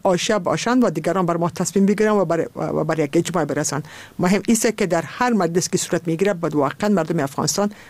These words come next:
تصمیم گیرنده باشه و دخیل در پروسه باشند. باز بر، بر جواب سوال شما می‌خوام که، اه، خواست ما از جناب، اه، خلیلزاد و تیمشان امی هستن که اه، در ملاقات هایی که صورت می‌گیرن،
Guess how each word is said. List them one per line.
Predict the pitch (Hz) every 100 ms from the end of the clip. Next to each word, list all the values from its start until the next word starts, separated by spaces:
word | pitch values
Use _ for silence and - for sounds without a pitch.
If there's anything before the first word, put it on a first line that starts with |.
| -
تصمیم | 185 - 175 160
گیرنده | 160 165 180
باشه | 180 208 202
و | 147
دخیل | 175 - 330 240
در | 156
پروسه | - 139 -
باشند. | 87 - - - - - - -
باز | 185
بر، | - 190 208
بر | 185 208
جواب | 190 214 285
سوال | - 220 269
شما | - 202
می‌خوام | 190 208 220
که، | 202 165 - - - - -
اه، | 175 160 175 170
خواست | - 302 359
ما | 254 208
از | 190 180
جناب، | 180 196 185
اه، | 175 - 175 165 170
خلیلزاد | 165 175 160 208 180
و | 180
تیمشان | - 320 - 180 170
امی | 170 165
هستن | 151 - 151
که | 151 143 - - - - - -
اه، | 175
در | 156 175
ملاقات | 180 180 - 202
هایی | 330 349
که | 254
صورت | - 240 226
می‌گیرن، | 208 190 202 196